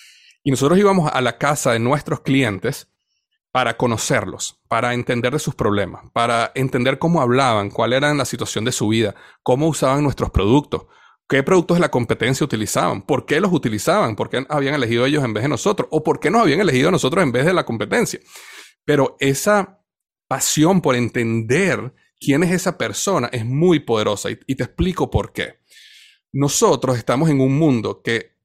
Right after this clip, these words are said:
eh, cada uno de los clientes, consumidores, potenciales personas allá afuera que va a comprar tu producto, tu servicio, está siendo bombardeado de estímulos. Eh, TikTok, Facebook, Instagram, televisión, vallas publicitarias, to-,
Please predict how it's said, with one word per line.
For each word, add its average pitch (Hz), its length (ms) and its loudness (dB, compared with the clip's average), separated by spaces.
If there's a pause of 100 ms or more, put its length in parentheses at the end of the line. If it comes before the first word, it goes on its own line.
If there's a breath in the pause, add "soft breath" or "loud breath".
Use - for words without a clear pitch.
(120)
eh, 120 260 -4
cada 160 260 2
uno 190 200 4
de 156 80 2
los - 200 -2
clientes, 135 500 0
consumidores, 117 840 0 (220)
potenciales 117 640 -2
personas 117 340 -2
allá 127 100 -2
afuera 131 240 0
que - 80 -2
va 110 80 2
a - 40 -4
comprar 127 340 -2
tu 131 120 -2
producto, 107 260 -2
tu 135 100 -2
servicio, 120 500 -2 (480 loud breath)
está 127 300 -4
siendo 170 340 2
bombardeado 120 1080 0 (220 soft breath)
de 120 160 0
estímulos. 98 560 -2 (360 soft breath)
Eh, 110 160 2
TikTok, 156 600 0 (120)
Facebook, 123 560 0
Instagram, 143 720 0 (180 soft breath)
televisión, 143 760 2
vallas 143 240 -2
publicitarias, 131 760 -2
to-, - 320 0